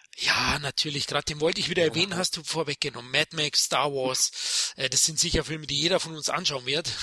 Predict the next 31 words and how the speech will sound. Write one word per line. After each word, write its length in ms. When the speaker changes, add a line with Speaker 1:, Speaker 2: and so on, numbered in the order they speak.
Speaker 1:
<laughs> 800
und, 640
und 180
auch 180
heiß 220
drauf 280
ist. 280
Aber 360
auch 300
selbst 340
ein 160
Terminator 500
interessiert 540
mich. 240
Mein 220
Most 280
Wanted 320
ist 120
jetzt 160
übertrieben, 500
aber 140
ich 100
werd 220
ihn, 220
ich 200
werd 160
ihn 80
auf 140
jeden 180
Fall 160
anschauen. 500